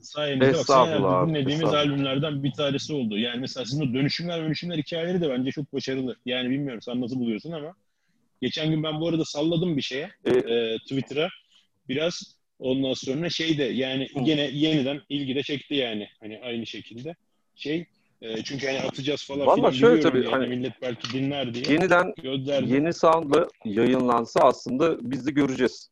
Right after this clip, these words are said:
Speaker 2: Hani ne oluyor, ne bitiyor ama şöyle bir durum var. Geçen şey konserinde işte, e, çok hayret ettim de çok sevindim aynı zamanda. doktor Skull konserinde.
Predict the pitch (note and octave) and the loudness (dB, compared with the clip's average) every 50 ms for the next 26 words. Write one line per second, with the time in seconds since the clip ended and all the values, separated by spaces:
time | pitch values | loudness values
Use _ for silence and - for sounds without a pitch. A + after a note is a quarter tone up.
0 | - G2+ G#2 G2+ G2+ G2+ G#2+ A2 A2 G#2+ G2+ G2 G2+ G2 G2+ G2+ F#2+ F#2 - - | -12 -8 -6 -6 -4 -4 -2 -2 0 0 0 -2 -2 -4 -4 -6 -6 -6 -2 0
1 | G3+ A#3 D#3+ A#2+ - - - _ _ _ _ _ _ _ _ - - F#3+ E3 - | 2 2 2 0 0 -2 -8 _ _ _ _ _ _ _ _ 2 4 4 6 4
2 | B2 A#2+ C#3 F#3 F#3+ F3 B2 A2 A2 A#2+ A#2+ - - B2+ C3 C3 _ - - - | 4 0 -2 0 0 2 2 2 2 2 0 2 2 2 0 0 _ -6 0 2
3 | C#3 C3+ C3 C3+ B2 A#2+ B2 - C3 A#2+ A#2+ B2 A#2+ G#2 - - G#2+ G2 F#2 - | 2 2 2 2 0 0 0 -2 -2 0 0 0 0 -2 -2 -2 -4 -4 -4 -4
4 | - _ _ - F#2+ - - - - - - - G2 - - - _ _ - G2+ | -12 _ _ -20 -18 -18 -18 -18 -20 -14 -10 -10 -10 -10 -12 -20 _ _ 0 2
5 | G2 G2+ G2 F#2 F2+ - F2+ - - F#2 G2 G2 F#2+ - G#2 G2 - - G#2+ G2 | 2 2 2 -2 -4 -8 -8 -8 -8 -10 -8 -8 -6 -4 -6 -4 -2 -2 -4 -2
6 | G2+ G2 G2 F#2 F2+ F2 E2+ F2+ F2 F2 F2 F#2 A2 B2 C3 _ _ _ _ - | -2 -2 -2 -2 -2 -2 -4 -4 -4 -4 -2 -2 -2 -4 -4 _ _ _ _ -20
7 | _ _ _ _ _ - G#2+ G2+ - - C3 A#2+ - - - A#2+ A#2 A2+ - G#2+ | _ _ _ _ _ 4 4 4 4 2 0 -2 0 4 4 4 6 4 2 0
8 | F#2+ - - G2 F2+ G2 A2+ C#3 | -2 0 0 -2 0 0 2 2